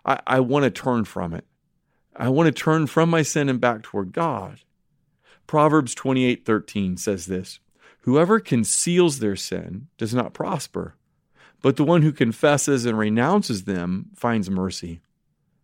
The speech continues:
See, my tendency is to conceal my sin because I think that that is what will make me happy. But Proverbs twenty-eight thirteen says, "No,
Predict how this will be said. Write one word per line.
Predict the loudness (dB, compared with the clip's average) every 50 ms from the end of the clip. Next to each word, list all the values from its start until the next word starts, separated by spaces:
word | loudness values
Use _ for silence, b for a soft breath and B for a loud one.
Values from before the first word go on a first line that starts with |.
| _ _ _ _ _ _ _
See, | -2 2 4
my | 4 6 4 4
tendency | 4 4 4 4 4 2 2 2 2
is | 2 0
to | -2 -6
conceal | -6 -8 -10 -8 0 2 2 4 4
my | 4 2 2
sin | 0 0 0 0 0 2
because | 0 0 0 2
I | 2 0
think | 0 -2 -4 -4 -4 -2 -2
that | -2 -2 -2 b b b b b b b -14
that | -4 -2 0 2 2 0 0 0
is | -2 -2 -2 0
what | -2 -2 0
will | 0
make | 0 0 0 0
me | 0 0
happy. | 0 0 -2 -2 -4 -8 -12 -14 -14 -16 -18 _ _ _ _ _ _ _ _ _ _ _ _ _ _ _ _ _ _ _ _ _
But | -2 -2
Proverbs | 0 2 2 2 4 2 0 0
twenty-eight | 0 0 0 2 2 0 0 0
thirteen | -2 -2 -2 -2 -2 -2 -2 0
says, | 0 2 0 2 2
"No, | 0 2 2 2 0 -2